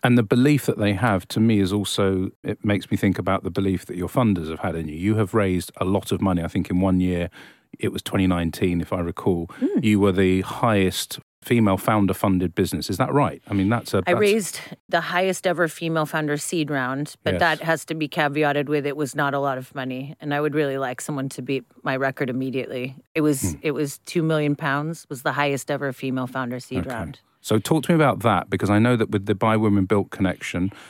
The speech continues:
Speaker 1: and your, your focus on that, and indeed, if you haven't heard about Buy Women Built, I've interviewed a few people from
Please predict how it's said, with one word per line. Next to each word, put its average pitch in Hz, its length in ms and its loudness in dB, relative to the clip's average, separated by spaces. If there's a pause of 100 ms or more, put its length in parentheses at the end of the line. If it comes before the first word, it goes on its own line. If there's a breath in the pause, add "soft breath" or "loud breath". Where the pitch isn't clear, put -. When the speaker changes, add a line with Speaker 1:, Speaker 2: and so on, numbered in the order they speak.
(140 loud breath)
Speaker 1:
and 92 140 2
your, 95 320 4
your 95 160 -4
focus 98 400 -2
on 92 80 2
that, 92 160 0
and 95 100 -4
indeed, 90 320 0 (200)
if - 160 -8
you 85 80 -6
haven't 117 280 2
heard 92 140 0
about 95 220 -2
Buy 92 160 0
Women 90 180 -2
Built, 90 180 0
I've 92 200 -4
interviewed 90 420 -4
a 85 40 -4
few 104 280 2
people 87 260 -4
from 98 380 2